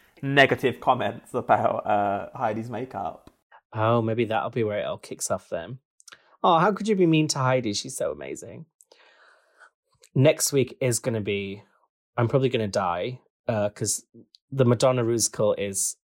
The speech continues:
Speaker 2: I couldn't think of a challenge that's more aimed at me. So this is gonna be absolutely amazing.
Speaker 1: Do you think that they can't do a Madonna runway again, though, can they? I think they will.
Speaker 2: Well, I assumed not,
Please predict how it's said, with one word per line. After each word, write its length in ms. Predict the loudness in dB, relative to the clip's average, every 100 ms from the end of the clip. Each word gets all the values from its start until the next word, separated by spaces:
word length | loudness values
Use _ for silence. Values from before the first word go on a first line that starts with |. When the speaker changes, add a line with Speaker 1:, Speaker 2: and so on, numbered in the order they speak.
| -2
Speaker 2:
I 80 | -2
couldn't 240 | 0 -4 -2
think 160 | -4
of 60 | -4
a 40 |
challenge 460 | -2 0 0 0 -6
that's 160 | -6 0
more 460 | 2 4 2 0 -6 _ _ _ _ _ _ _ _ -6 4
aimed 280 | 6 6 2
at 100 | -4
me. 380 | -6 -8 -10 -18 _
So 300 | -2 2 2
this 220 | 0 -6 -8
is 60 |
gonna 180 | -4 -2
be 160 | -2 -2
absolutely 800 | -2 -2 -2 0 0 -4 -8 -10
amazing. 800 | -8 -8 -8 -8 -10 -10 -10 -12 -18 _ _ _ -8
Speaker 1:
Do 80 |
you 40 | -2
think 140 | 0
that 220 | 2 4
they 100 | 4
can't 240 | 6 6 6
do 60 |
a 20 | 4
Madonna 280 | 4 6
runway 320 | 6 6 4 2
again, 180 | 0
though, 140 | -2 -4
can 200 | -4 -4
they? 220 | -6 -4 -8
I 40 |
think 180 | -8 -6
they 60 | 2
will. 440 | 4 6 4 0 _ _ _ 6
Speaker 2:
Well, 180 | 8 8
I 120 | 4 4
assumed 460 | 4 4 2 2
not, 280 | 2 2